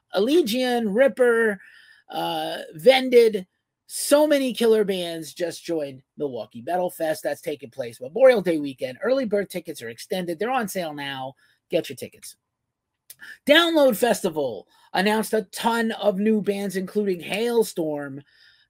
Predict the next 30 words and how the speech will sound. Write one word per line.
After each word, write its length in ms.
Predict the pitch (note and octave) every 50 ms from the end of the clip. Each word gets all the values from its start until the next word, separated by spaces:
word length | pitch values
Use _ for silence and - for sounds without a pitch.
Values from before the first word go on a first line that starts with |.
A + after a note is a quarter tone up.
| - -
Uh, 180 | C3 B2+ -
this 200 | - F3 F#3+ F#3+
is 100 | G3 F3+
already 280 | G3+ G3 G#3+ G#3+ G#3 G#3
the 100 | G3 -
fastest 680 | - - - G3+ G3 G3 G3 F#3+ - G#3 F#3+ F#3+ -
selling 340 | - A3 G3+ G3 F#3+ F3 D#3
Download 460 | C#3+ G3 F#3 G3 G3 F#3 F3+ F3+ E3
Festival 420 | - F#3 F3 - - D#3+ D3+ C#3+ C3
in 80 | B2+
history. 640 | C#3+ A3 B3 A3 - A#3 A3 G#3 G3+ F#3+ F#3 F#3 F3+ _ _ _ _ _ _ _ _
I 100 | - C#3+
hope 200 | C3 E3 D#3+ -
we 80 | D#3+ D3
get 140 | D#3+ D3+ -
to 80 | D#3
cover 320 | C#3 - D3+ C#3+ C#3+ C3+ B2
it 60 | A#2+
again 220 | A#2+ A#2 A#2 A2+
this 200 | A#2+ B2+ - -
year. 360 | F#3+ F#3+ F#3+ F#3 F3 E3+ D#3 _ _ _ _ _ _ _ _ _
Very 240 | - E3 E3 D#3 D3
cool 260 | - - F3+ E3 E3+ -
eighties 300 | D#3+ E3 D#3+ D#3+ D3+ C#3+
looking 280 | D#3+ D3 _ C#3+ C#3
poster 380 | A#2+ - D#3+ D#3 D3+ - D#3+ D3
for 120 | - -
their 140 | D3 D3 D3
twentieth 480 | - - D#3+ D3+ C#3+ C#3+ C#3+ D3 C#3+ - _ _ -
edition. 480 | C#3+ C3+ C3+ C3 - - G#2+ G#2 G2